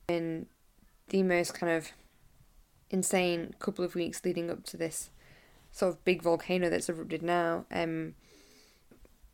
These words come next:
this whole covid virus thing has impact on the, why I haven't kind of been posting over the, the last two weeks. Um, my mind just really hasn't been in it.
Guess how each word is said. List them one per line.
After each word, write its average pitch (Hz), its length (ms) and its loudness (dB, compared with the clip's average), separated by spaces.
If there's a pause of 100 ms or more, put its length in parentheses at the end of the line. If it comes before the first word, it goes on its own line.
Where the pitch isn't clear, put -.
(220)
this 185 120 -4
whole 190 160 4
covid 180 360 2 (380)
virus 180 460 2
thing 175 560 0 (260)
has 180 640 0 (640)
impact 208 380 0
on 190 80 2
the, 185 100 0 (160)
why 185 240 2
I 180 40 4
haven't 185 500 -4
kind 180 180 -4
of - 60 -12
been 170 120 -6
posting 196 600 0
over 190 160 -2
the, 185 400 0
the 175 120 -4
last - 520 -6
two 208 240 -2
weeks. - 540 -6 (520)
Um, 175 600 0 (420)
my 190 140 2
mind 190 340 2
just 196 180 -4
really 175 220 0
hasn't 175 320 -4
been 165 140 -4
in 175 180 -2
it. 220 240 0